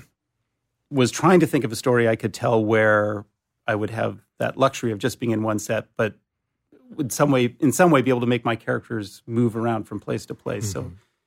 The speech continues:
Speaker 1: it wasn't, uh, too hermetic.
Speaker 2: And make them three-dimensional in order to fill a one-set movie.
Speaker 1: Right, exactly. And, uh, and then it just occurred to me, well, what if one set could double as many?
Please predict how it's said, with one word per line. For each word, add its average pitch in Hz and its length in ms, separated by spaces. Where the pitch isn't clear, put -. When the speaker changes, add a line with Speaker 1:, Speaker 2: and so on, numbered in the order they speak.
Speaker 1:
it - 100
wasn't, 110 420
uh, 101 120
too 156 200
hermetic. 104 540
Speaker 2:
And 143 220
make 120 240
them 107 180
three-dimensional 107 960
in 131 160
order 104 240
to 95 100
fill 131 520
a 113 220
one-set 113 540
movie. 165 380
Speaker 1:
Right, 151 400
exactly. 131 680
And, 120 420
uh, 110 680
and 127 160
then 139 120
it 143 60
just 143 240
occurred 180 320
to - 80
me, 156 180
well, 139 160
what 139 160
if 131 160
one 123 220
set 120 260
could 113 160
double 110 300
as 101 120
many? - 300